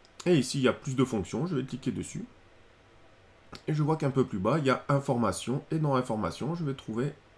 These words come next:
E N A. Et cette fonction me sert à renvoie vrai si l'argument valeur fait référence à la valeur d'erreur dièse N A, valeur non disponible. Donc c'est ce que je vais utiliser dans ma formule. Alors,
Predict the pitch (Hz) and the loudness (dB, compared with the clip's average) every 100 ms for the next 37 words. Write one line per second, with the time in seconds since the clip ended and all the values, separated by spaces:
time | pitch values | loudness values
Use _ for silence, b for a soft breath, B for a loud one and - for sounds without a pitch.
0 | - 185 - 120 95 - - b b b | -2 -2 2 0 0 -6 -18 b b b
1 | b b - - 147 151 117 104 151 139 | b b -18 -2 2 2 0 0 2 2
2 | 110 123 139 - 131 156 b b b b | 2 4 4 6 4 4 b b b b
3 | - 92 95 160 160 156 147 - - 107 | -12 -8 4 6 8 8 8 6 2 -2
4 | 120 202 190 - - 139 135 123 139 135 | 2 8 6 6 -2 0 0 2 6 6
5 | 127 135 131 - 175 160 147 147 131 127 | 8 8 6 6 2 4 4 6 6 4
6 | - - 160 156 147 139 135 110 120 117 | 2 2 6 8 8 8 6 6 6 6
7 | 90 95 123 139 117 92 110 - - - | 4 2 4 4 6 4 2 -2 -12 -16
8 | - 113 110 139 151 147 151 165 151 95 | 4 8 8 8 6 4 2 4 4 2
9 | - - b b b - 117 127 135 - | -4 -14 b b b -2 0 2 0 2
10 | 135 139 151 131 110 107 175 - 131 190 | 2 4 4 2 -2 4 4 4 2 4
11 | 165 151 107 90 - - - - - - | 4 2 -2 -6 -14 -20 -20 -20 -20 -20
12 | - - - - - - - - - - | -20 -8 -8 -8 -20 -20 -20 -20 -20 -20
13 | - - - - - - - - 214 123 | -20 -20 -20 -20 -20 -20 -8 8 10 10
14 | - | 6